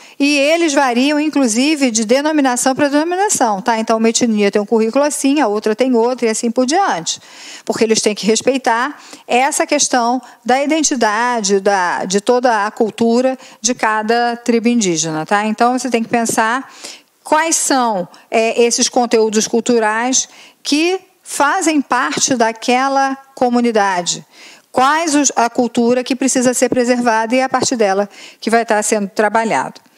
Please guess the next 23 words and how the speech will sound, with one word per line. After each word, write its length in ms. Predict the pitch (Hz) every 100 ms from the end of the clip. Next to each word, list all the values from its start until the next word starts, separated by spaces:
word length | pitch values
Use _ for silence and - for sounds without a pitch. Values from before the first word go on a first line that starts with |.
| - - -
Elaborar 560 | 233 269 262 277 285
e 60 | 320
publicar 500 | 320 254 254 226 196
sistematicamente 880 | - - 226 208 202 254 233 233 240
material 400 | 254 247 208 202
didático 640 | 214 226 220 233 240 - -
específico 680 | 226 262 254 - 262 -
e 40 | 247
diferenciado. 800 | 240 247 254 247 262 170 135 - - - -
Então, 140 | 226
ele 100 | 202
tá 140 | 202 233
dizendo 260 | 226 240
que 60 | 247
tem 160 | 262
que 60 | 262
ser 80 | 277
a 60 | 262
publicação 760 | 262 277 330 339 - 220 160
de 140 | 180 202
material 420 | 208 220 196 185
didático 460 | 196 185 151 -
específico, 760 | 247 247 247 269 269 349 330 392